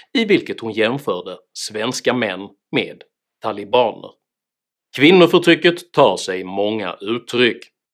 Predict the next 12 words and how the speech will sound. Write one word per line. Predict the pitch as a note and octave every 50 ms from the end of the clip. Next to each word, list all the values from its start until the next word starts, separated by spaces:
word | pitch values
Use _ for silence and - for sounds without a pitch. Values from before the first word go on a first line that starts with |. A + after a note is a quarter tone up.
| _ _
Diskrimineringen | - G#2 - - - G#2 G2+ G2+ G2+ G#2 A#2 A#2 A#2 A2+ A2+ A#2+ B2 B2+ B2 -
och | F#2+ F2 E2+ - - -
kränkningarna | - G2 G#2 G#2+ A2+ B2+ B2 - - B2 A2+ A2+ A#2+ B2+ B2 - - - -
ser | - D3 D3 D3 D3+ D3 -
olika | F#3+ F#3+ G#3 F#3 D#3+ - D#3 C#3+
ut | G#2+ G#3 A#2+ F#2 - _
beroende | A#2+ A#2 B2+ C#3 B2 G#2 F#2+ G2
på | - - A2
var | A2+ A#2+ G#2 F#2+
vi | F#2 G2+
befinner | F2+ G#2+ - E3+ F#3 E3 B2 G2+ F2+
oss. | F#2+ G2 - -